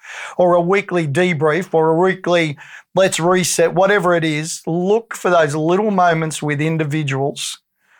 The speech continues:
with eye contact, with close proximity, with close connection, where they go, "Wow, my coach is interested,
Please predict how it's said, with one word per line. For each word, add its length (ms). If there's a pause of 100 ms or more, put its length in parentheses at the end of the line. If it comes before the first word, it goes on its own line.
(460)
with 320
eye 200
contact, 640
with 220
close 280
proximity, 720
with 260
close 300
connection, 580 (500)
where 200
they 180
go, 240
"Wow, 460 (260)
my 140
coach 500
is 160
interested, 600